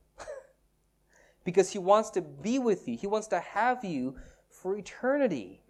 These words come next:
You know what this means for you, Christian? This means that Jesus did not die for you in order to make the Father love you.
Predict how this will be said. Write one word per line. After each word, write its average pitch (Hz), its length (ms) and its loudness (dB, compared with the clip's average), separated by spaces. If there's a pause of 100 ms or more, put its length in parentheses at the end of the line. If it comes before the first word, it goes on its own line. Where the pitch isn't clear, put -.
(460)
You 190 100 -4
know 233 80 2
what 262 140 2
this 233 180 -4
means 190 260 -6
for 202 140 -6
you, 202 180 -8
Christian? 196 480 -10 (1800)
This 190 220 0
means 156 600 -4 (260)
that 151 240 0
Jesus 208 420 -4
did 175 220 4
not 196 260 2
die 156 240 4
for 156 200 -4
you 107 340 -10 (240)
in 170 220 -2 (100)
order 190 440 8
to 160 160 -8
make 143 300 -2
the 139 80 -2
Father 127 460 0
love 107 260 -4
you. 82 120 -18